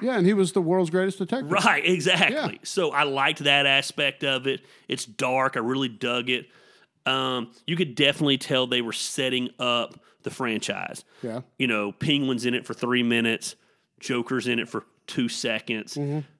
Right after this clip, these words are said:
Speaker 2: But
Speaker 1: So they got all, they can go
Speaker 2: but
Speaker 1: through the whole gamut.
Speaker 2: Right, they're, but they're, they're, yeah.
Speaker 1: Yeah.
Speaker 2: It,
Speaker 1: But
Speaker 2: it, it was really, it was about thirty minutes too long. It's like three hours and nine minutes.
Speaker 1: So were
Speaker 2: They
Speaker 1: you,
Speaker 2: coulda cut some
Speaker 1: were you
Speaker 2: stuff.
Speaker 1: good with old, uh, Colin,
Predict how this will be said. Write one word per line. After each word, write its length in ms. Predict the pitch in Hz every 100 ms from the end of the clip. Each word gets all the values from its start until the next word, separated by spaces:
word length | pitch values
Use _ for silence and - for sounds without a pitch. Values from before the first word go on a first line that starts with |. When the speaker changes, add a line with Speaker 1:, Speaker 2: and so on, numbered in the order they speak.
| _ -
Speaker 2:
But 160 | - -
Speaker 1:
So 140 | 190
they 140 | 170
got 180 | 196 175
all, 220 | 156 147
they 100 | 147
can 100 | 151
go 200 | 147 143 143
Speaker 2:
but 40 |
Speaker 1:
through 240 | - 139 131
the 100 | 123
whole 160 | 131
gamut. 160 | 117 127 120
Speaker 2:
Right, 80 | 110
they're, 180 | 143 139
but 340 | 123 123 131
they're, 200 | 135 123 -
they're, 300 | 113 123 101 - - 127 117 _ _
yeah. 220 | 120 104 - _ _ -
Speaker 1:
Yeah. 260 | 117 107 98 _ _ _ -
Speaker 2:
It, 120 | 147
Speaker 1:
But 100 | 175
Speaker 2:
it, 100 | - -
it 80 | 147
was 160 | 113
really, 240 | 110 101 110 -
it 100 | 214
was 120 | 196
about 260 | 190 -
thirty 220 | - 135 139
minutes 240 | 139 -
too 140 | -
long. 180 | 120 107
It's 100 | 107
like 120 | -
three 240 | - 120 123
hours 240 | 110 104
and 80 | 104
nine 240 | 98 92 87
minutes. 360 | 85 - - - _
Speaker 1:
So 300 | - 170 156
were 140 | 151 151
Speaker 2:
They 60 |
Speaker 1:
you, 40 | 165
Speaker 2:
coulda 140 | 185
cut 220 | 175 - -
some 100 | 160
Speaker 1:
were 60 |
you 120 | 165 185
Speaker 2:
stuff. 80 | 156
Speaker 1:
good 240 | 175 170
with 240 | 160 151
old, 280 | 160 151 151
uh, 220 | 143 139 127
Colin, 640 | - 143 143 147 143 143